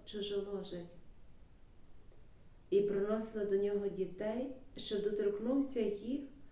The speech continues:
але учні забороняли їм. Бачивши Ісус, та виявив незадоволення і сказав їм: "Пустіть дітей приходити до мене,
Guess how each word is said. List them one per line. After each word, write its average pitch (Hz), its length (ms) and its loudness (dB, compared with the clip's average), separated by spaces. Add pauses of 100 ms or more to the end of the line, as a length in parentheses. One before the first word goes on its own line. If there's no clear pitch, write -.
(280)
але 196 340 4
учні 233 580 0
забороняли 196 920 -2
їм. 170 180 0 (1900)
Бачивши 208 600 2
Ісус, 254 600 4
та 214 260 0
виявив 214 600 2
незадоволення 202 840 4
і - 160 2
сказав 202 640 -4 (100)
їм: 175 120 -4 (1800)
"Пустіть 233 520 6
дітей 180 440 2
приходити 196 680 0
до 190 200 2
мене, 220 460 0